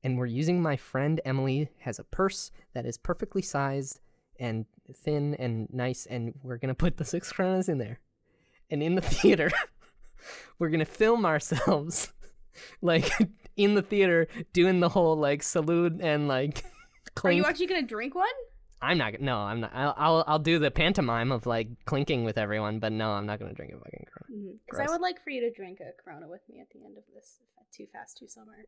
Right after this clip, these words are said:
Speaker 1: Ooh. <sighs> I've tried, uh, Coronas, and, uh, I find them disgusting. But,
Speaker 2: Well,
Speaker 1: um,
Speaker 2: did you have a lime in it?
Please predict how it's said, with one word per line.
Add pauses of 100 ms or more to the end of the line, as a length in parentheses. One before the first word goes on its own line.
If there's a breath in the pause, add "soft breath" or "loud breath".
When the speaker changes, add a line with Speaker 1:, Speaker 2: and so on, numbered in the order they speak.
(160)
Speaker 1:
Ooh. (320 loud breath)
<sighs>
I've
tried, (180)
uh,
Coronas,
and,
uh,
I
find
them
disgusting. (380)
But,
Speaker 2:
Well,
Speaker 1:
um,
Speaker 2:
did
you
have
a
lime
in
it?